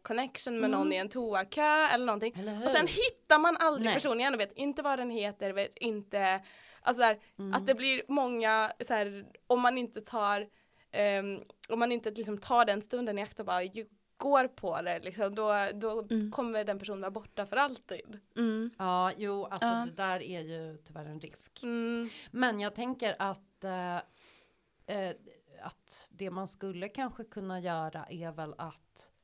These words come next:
Speaker 2: om det är till exempel i, ehm, om man är i ett café eller ba-, alltså toakö eller
Speaker 3: Mm.
Speaker 2: ba-, säga någonting,
Speaker 1: Mm.
Speaker 2: eh, till den personen som gör att den lägger dig på minnet.
Speaker 3: Mm.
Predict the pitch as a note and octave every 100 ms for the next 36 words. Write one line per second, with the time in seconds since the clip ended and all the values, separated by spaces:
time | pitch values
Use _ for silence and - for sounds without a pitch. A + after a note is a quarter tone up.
0 | _ _ _ _ - F#3 F3 G3 G#3+ A3+
1 | G#3 D#3+ D3 D#3 D#3 D3+ - _ - E3
2 | D#3 D#3 D3+ D3+ D3+ - _ _ _ _
3 | _ - E3+ E3+ E3 D#3+ D#3 D#3 C#3 -
4 | D3 D3+ D3+ E3 G#2 - - _ _ -
5 | - C#3+ - D3+ D#3 D3+ C#3+ D#3 D3 D3
6 | - A#3 G#3+ E3+ - F#3 - - C4 A3+
7 | C4 G3+ C#3+ - - - B3+ B3+ A#3+ F#3
8 | F3 E3+ - - - - _ _ F#3 D#3+
9 | C#3 D3 D#3+ D3+ D3 C#3+ D#3 D#3 C#3+ D3
10 | - _ - - D#3 D#3 D3 D3 D#3 D3+
11 | D3+ D#3+ G3 G3 A#3 - - - - -
12 | A3+ G#3+